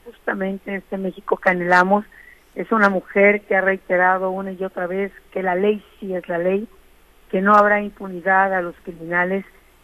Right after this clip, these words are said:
que el apoyo y la protección y la prevención y el acompañamiento es y debe ser para la ciudadanía, porque ahí están sus derechos. Es una mujer que a lo largo de su vida ha demostrado con valentía y determinación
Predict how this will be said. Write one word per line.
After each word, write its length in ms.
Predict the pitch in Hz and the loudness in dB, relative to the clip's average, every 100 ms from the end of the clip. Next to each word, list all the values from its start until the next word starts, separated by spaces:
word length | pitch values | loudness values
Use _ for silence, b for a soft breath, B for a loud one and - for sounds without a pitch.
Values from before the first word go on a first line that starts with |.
| _ _ | _ _
que 640 | - 180 180 180 180 208 214 | -2 0 2 2 2 2 0
el 140 | 185 | 0
apoyo 600 | 180 - 196 202 196 214 | -2 0 2 4 4 2
y 40 | |
la 120 | 202 185 | 2 -2
protección 760 | 180 - 190 - 190 185 202 | -4 -8 -12 -6 2 2 2
y 100 | 196 | -2
la 200 | 180 170 | -2 -2
prevención 720 | - 175 170 151 - 185 196 | -2 -6 -6 -6 -2 2 2
y 60 | 202 | 0
el 80 | 180 | -2
acompañamiento 920 | 170 180 190 175 175 185 190 - 196 - b b _ - | -2 -6 -8 -6 -4 -2 -2 0 0 0 b b _ 2
es 240 | 220 226 226 | 4 4 0
y 40 | |
debe 280 | 196 190 190 - | -6 -4 -6 -4
ser 180 | 190 180 | -4 -2
para 240 | 185 185 | -2 0
la 120 | 175 | -2
ciudadanía, 640 | 170 175 170 170 185 196 196 | -4 -2 -2 -2 -4 -2 -2
porque 320 | - 180 - | -4 -8 -2
ahí 180 | 180 185 | -2 -2
están 380 | 170 - 180 165 | -6 -4 -4 -4
sus 180 | 170 | -6
derechos. 460 | 170 170 185 - 196 - b b b b - | 0 2 2 2 2 0 b b b b -10
Es 140 | 185 | -2
una 160 | 233 214 | 2 4
mujer 360 | 196 - 202 | 2 2 0
que 120 | 196 202 | 2 2
a 20 | |
lo 80 | 190 | 4
largo 300 | 190 190 202 | 4 2 0
de 100 | 185 | -2
su 140 | 180 | -6
vida 220 | 185 196 | 0 2
ha 20 | |
demostrado 720 | 196 185 170 - - 196 202 202 | 2 -2 -6 -6 2 4 4 2
con 240 | - 180 | -4 -4
valentía 640 | 170 170 175 175 - 202 | -2 -2 -4 -8 -2 2
y 40 | 202 | 2
determinación 1080 | 196 190 170 170 165 170 165 - 208 202 | 0 -2 -4 -6 -8 -8 -6 4 6 6